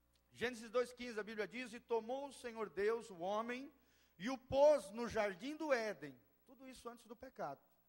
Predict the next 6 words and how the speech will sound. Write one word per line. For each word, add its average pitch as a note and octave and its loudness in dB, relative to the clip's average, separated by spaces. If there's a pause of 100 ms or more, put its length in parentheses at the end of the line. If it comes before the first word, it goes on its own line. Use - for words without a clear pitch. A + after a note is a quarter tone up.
(580)
"para E3 0
o E3+ 0
lavrar E3 2 (420)
e E3+ -8
o C#4+ 4 (920)
guardar." B2 -6